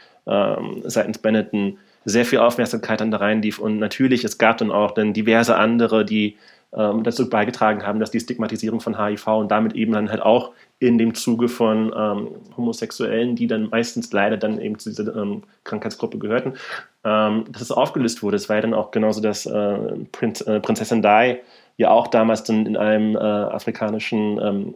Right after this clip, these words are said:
aids-Camp quasi ja auch dann arme, kleine, aids-kranke Kinder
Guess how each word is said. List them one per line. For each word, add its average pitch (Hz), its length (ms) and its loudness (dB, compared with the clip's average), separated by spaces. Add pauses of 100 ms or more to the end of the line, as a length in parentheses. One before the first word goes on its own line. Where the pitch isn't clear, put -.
(140)
aids-Camp 107 560 -4
quasi 101 340 0
ja 101 180 2
auch 113 200 4
dann 104 240 0 (240)
arme, 107 300 2
kleine, 110 520 -2 (400)
aids-kranke - 460 -6
Kinder 120 480 2